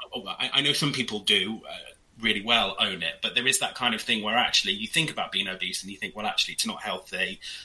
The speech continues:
I want to ling-, a, a, a, live a long and fuller life, so I'd rather be, I'd rather be slimmer."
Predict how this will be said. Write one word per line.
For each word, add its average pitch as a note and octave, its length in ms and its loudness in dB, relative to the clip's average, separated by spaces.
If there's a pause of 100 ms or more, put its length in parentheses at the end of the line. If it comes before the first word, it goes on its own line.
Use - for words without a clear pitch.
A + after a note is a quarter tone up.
I G2 60 -2
want G2+ 120 -2
to G#2 120 0
ling-, G2 140 -2
a, - 20 -4 (100)
a, G2 300 -2 (160)
a, F#2+ 200 -8
live G#2 200 -8
a G#2 40 -8
long G2 200 -6
and F#2+ 100 -12
fuller F#2+ 220 -8
life, F#2+ 320 -2
so F#2+ 140 0
I'd F#2+ 120 -4
rather G2+ 240 -2
be, G2+ 240 -8 (140)
I'd - 120 -8
rather G#2+ 220 0
be G2+ 60 -4
slimmer." G2 420 0